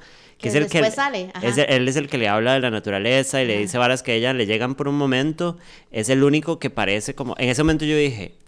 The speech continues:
Speaker 2: Como
Speaker 1: "Ella le va a dar
Speaker 2: age.
Speaker 1: chance a él".
Speaker 2: Uno parece.
Speaker 1: Ajá.
Speaker 2: Entonces, ella les tira esto y pasa el tiempo.
Speaker 1: Pasa un pichazo, pasan
Speaker 2: Ajá.
Speaker 1: tres años, si no me equivoco.
Speaker 2: Y nadie trae nada hasta que un mae ya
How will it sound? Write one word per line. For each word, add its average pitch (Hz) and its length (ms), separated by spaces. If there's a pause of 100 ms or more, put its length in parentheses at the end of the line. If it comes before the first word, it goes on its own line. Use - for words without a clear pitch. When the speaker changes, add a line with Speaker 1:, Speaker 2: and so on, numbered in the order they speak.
(240)
Speaker 2:
Como - 160
Speaker 1:
"Ella 113 140
le - 140
va 143 80
a - 40
dar 156 80
Speaker 2:
age. 160 100
Speaker 1:
chance 175 360
a 180 100
él". 101 260 (340)
Speaker 2:
Uno 294 220
parece. 214 460 (520)
Speaker 1:
Ajá. 98 460
Speaker 2:
Entonces, 277 380
ella 302 180
les 370 160
tira 349 380
esto 359 240 (100)
y 262 220
pasa 240 260
el 302 80
tiempo. 339 420 (280)
Speaker 1:
Pasa 120 200
un 160 120
pichazo, 170 400
pasan 117 240
Speaker 2:
Ajá. 135 80
Speaker 1:
tres 139 140
años, 131 280
si 98 80
no 95 60
me 101 80
equivoco. 113 240
Speaker 2:
Y 240 140
nadie 233 280
trae 277 220
nada 277 200
hasta 262 200
que 202 120
un 196 100
mae 208 300
ya 214 220